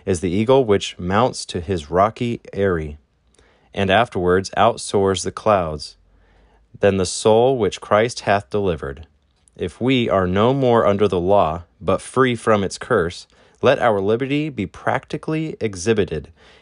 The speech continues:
in our serving God with gratitude and delight. "I am thy servant, and the son of thine handmaid.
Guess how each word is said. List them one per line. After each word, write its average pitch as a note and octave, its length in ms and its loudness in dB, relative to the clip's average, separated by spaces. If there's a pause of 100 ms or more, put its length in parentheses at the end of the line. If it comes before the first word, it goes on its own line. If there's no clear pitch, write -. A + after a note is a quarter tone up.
in F#2+ 160 -2
our G#2+ 300 2
serving C3 520 0
God F#2 300 2
with D#2+ 240 -10
gratitude A2+ 720 0
and F#2+ 200 -2
delight. F2 420 -2 (600)
"I G#2+ 260 2
am G#2 480 0
thy F#2+ 240 2
servant, D#2 600 -4 (220)
and F2+ 160 -4
the E2 60 -4
son A#2 260 0
of A#2 140 -2
thine A2 240 2
handmaid. A2+ 760 -2